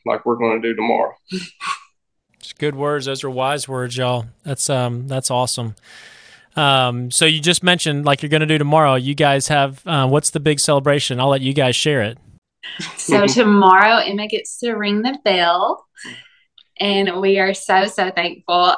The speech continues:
Speaker 3: Um, she her, like I said, her protocol was two and a half years.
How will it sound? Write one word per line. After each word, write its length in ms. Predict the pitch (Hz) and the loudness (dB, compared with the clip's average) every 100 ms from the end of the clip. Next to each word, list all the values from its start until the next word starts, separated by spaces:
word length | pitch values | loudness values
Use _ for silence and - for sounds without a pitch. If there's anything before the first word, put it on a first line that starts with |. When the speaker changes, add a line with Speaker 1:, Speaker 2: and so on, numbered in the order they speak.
| - | 0
Speaker 3:
Um, 460 | 190 185 170 160 _ _ _ _ _ _ _ _ - - _ 190 | 0 0 -2 -8 _ _ _ _ _ _ _ _ -20 -20 _ -16
she 840 | 190 - - 240 208 196 185 - _ _ 196 | -12 -8 -6 -4 0 0 -2 -4 _ _ -2
her, 140 | - - | 2 2
like 160 | 196 | 2
I 60 | 208 | 0
said, 200 | 208 190 | -2 -2
her 140 | 202 | -2
protocol 380 | 196 208 214 214 | 0 0 2 -2
was 140 | 190 - | -4 -6
two 120 | 226 | -6
and 80 | 220 | -4
a 40 | |
half 180 | 214 190 | -2 -4
years. 400 | 180 147 165 - | -4 -8 -10 -14